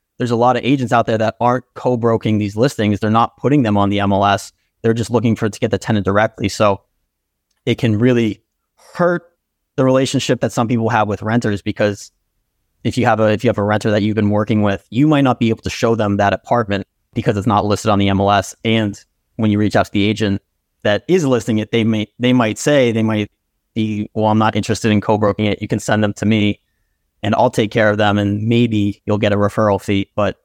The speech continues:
that's one of the issues that we're seeing this year specifically with just the low amount of turnover. A lot of people are renewing their leases because it's so expensive to move.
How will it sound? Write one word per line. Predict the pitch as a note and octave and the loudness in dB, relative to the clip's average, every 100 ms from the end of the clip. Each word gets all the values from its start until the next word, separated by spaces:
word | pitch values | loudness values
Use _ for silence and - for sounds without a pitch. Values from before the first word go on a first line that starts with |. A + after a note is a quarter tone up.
| _ _ | _ _
that's | D3 D3 C#3 | 0 0 2
one | D#3 | 2
of | D3 | 2
the | D3 | 0
issues | C#3 D3 B2 | 0 0 0
that | B2 A2 | 0 0
we're | A2+ | -4
seeing | - C3 B2 A2+ G#2+ - _ A2+ | -4 -2 0 -2 -6 -12 _ -4
this | C#3+ C3 - | -2 0 0
year | A#2+ A#2+ | 2 2
specifically | - - - A#2 A#2+ B2 D3+ | 0 -6 -4 -4 -2 0 2
with | B2+ A2+ - | 2 0 -2
just | - G#2 - | -4 -4 -2
the | G#2+ G#2 | -2 -2
low | G#2+ A2 A2+ A2+ | -2 0 2 2
amount | G#2+ G#2+ G2 | 2 0 -2
of | |
turnover. | - - G#2+ G#2+ A2+ | -4 -2 0 0 0
A | G2+ | 0
lot | G2+ G#2 | 2 2
of | A2 | 0
people | - A2+ A2 | -2 0 0
are | G#2 | 0
renewing | G2+ G#2 G#2 G#2+ | 0 2 2 0
their | G2+ | -2
leases | G2 G#2+ - D3 D#3 - _ _ _ _ - | -4 -10 -2 0 0 -8 _ _ _ _ -6
because | - A2 | -2 -2
it's | G2+ - | -2 -4
so | - - B2+ A2+ A2 A#2 | -6 0 0 0 -2 -4
expensive | G#2+ - A#2 A2+ G#2+ | -4 -2 0 0 -2
to | A2+ | -2
move. | G#2 G#2+ D3 - | 0 2 0 -2